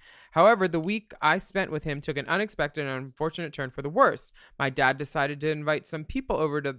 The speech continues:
his house despite me saying I was uncomfortable with that. We got into a huge fight, and long story short,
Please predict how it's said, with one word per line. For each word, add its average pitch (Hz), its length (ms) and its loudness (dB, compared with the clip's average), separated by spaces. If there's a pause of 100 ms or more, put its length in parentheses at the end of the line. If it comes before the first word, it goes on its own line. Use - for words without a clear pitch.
his 139 220 -8
house 143 260 -2
despite 196 380 -2
me 196 80 -4
saying 165 260 -4
I 143 60 -2
was 135 160 -8
uncomfortable 143 520 -6
with 123 100 -12
that. 113 200 -6 (260)
We 156 60 -10
got 160 160 4
into 143 140 -2
a 135 40 0
huge 240 300 -6
fight, 151 240 2
and 147 80 -10
long 147 140 -4
story 151 220 -8
short, 139 340 -4